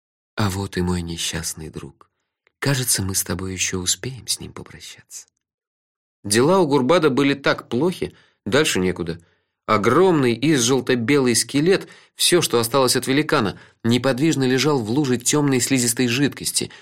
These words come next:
быстро густеющей в невыносимо горячем воздухе. Останки карлика, почти целая голова, беспомощно болтающаяся на истаявшем туловище,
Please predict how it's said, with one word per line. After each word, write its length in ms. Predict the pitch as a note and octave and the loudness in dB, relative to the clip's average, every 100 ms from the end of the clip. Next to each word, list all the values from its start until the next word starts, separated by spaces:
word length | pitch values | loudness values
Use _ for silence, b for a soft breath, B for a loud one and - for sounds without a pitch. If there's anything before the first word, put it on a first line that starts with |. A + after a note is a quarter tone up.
| B | B
быстро 340 | A2 C3+ - A2 | -2 -2 0 -2
густеющей 640 | A#2 A#2 - D#3+ D3 - | 0 0 2 2 2 0
в 60 | A#2+ | 0
невыносимо 560 | A#2 A2 G#2+ G#2+ C3 G#2+ | 2 2 2 2 0 2
горячем 420 | G#2 G#2 - G2 | 2 0 -2 -4
воздухе. 480 | F#2+ F#2 F2+ - - _ _ _ - | -4 -6 -10 -20 -20 _ _ _ -4
Останки 500 | A2 - D#3 C#3+ C3 | -2 2 0 0 -2
карлика, 560 | - F3 D3 - F#2+ B B - | 0 0 0 -2 -4 B B -4
почти 280 | C3+ D3+ | 0 0
целая 340 | C3+ C3+ A#2 A2 | 2 2 4 2
голова, 440 | G#2+ A2+ A#2 E3 | 4 4 4 2
беспомощно 540 | B2+ G#2 B2 A2+ G#2+ G#2 | 0 0 0 0 0 2
болтающаяся 800 | A#2 B2 B2 G2 - G2+ - | 0 2 2 2 0 0 0
на 140 | G2+ G#2+ | 0 -2
истаявшем 480 | - B2 A#2 - C3 | 2 2 2 -2 -2
туловище, 480 | G#3+ G3 F3 F3+ | 0 0 2 0